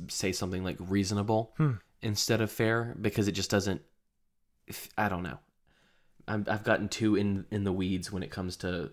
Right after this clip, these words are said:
Speaker 1: libertarian or anarchist thought. So when I say the word fair, I go, "Ooh, no, wait, let me think about this," because that's a leftist
Speaker 2: <laughs>
Speaker 1: word. <laughs>
Speaker 2: Well, yeah, it's definitely a loaded word. Lots of people see it in a very different way.
Speaker 1: And you can't quantify it.
Speaker 2: Well, you can try, but there's no end to it.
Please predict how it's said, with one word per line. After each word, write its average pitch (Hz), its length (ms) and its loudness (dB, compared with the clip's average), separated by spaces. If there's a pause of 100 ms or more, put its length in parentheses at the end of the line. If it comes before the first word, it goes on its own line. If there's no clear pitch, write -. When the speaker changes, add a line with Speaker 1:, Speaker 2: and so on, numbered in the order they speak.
(120)
Speaker 1:
libertarian 90 680 -2
or 90 60 -2
anarchist 90 480 -2
thought. 90 240 -2
So 95 100 -4
when 90 140 0
I 90 80 0
say 95 180 0
the 92 80 2
word 92 220 -2
fair, 90 320 0
I 90 100 -4
go, 82 280 -4 (260)
"Ooh, 127 260 6
no, 104 140 4
wait, 92 260 -2
let 104 80 0
me 110 80 2
think 101 220 -2
about 87 240 -6
this," 80 180 -6
because 80 240 -8
that's 82 200 0
a 87 40 -2
leftist 156 580 4
Speaker 2:
<laughs> - 20 -6
Speaker 1:
word. - 280 -4
<laughs> - 60 -18 (760)
Speaker 2:
Well, 185 120 12
yeah, 160 320 10
it's - 220 -2
definitely 185 420 6
a 143 60 8
loaded 143 300 8
word. 135 340 4
Lots 151 220 2
of 156 80 -2
people 139 240 -2
see 147 240 4
it 147 80 4
in 143 100 2
a - 40 0
very 139 240 4
different 139 520 2 (400)
way. 131 320 6 (320)
Speaker 1:
And 151 140 6
you 160 60 6
can't 156 260 4
quantify - 480 2
it. - 100 -10 (380)
Speaker 2:
Well, 220 100 2
you 156 80 4
can 123 140 -2
try, 143 480 8
but - 180 -6 (440)
there's 147 180 6
no 147 200 10
end 151 240 6
to 127 200 0
it. - 120 -6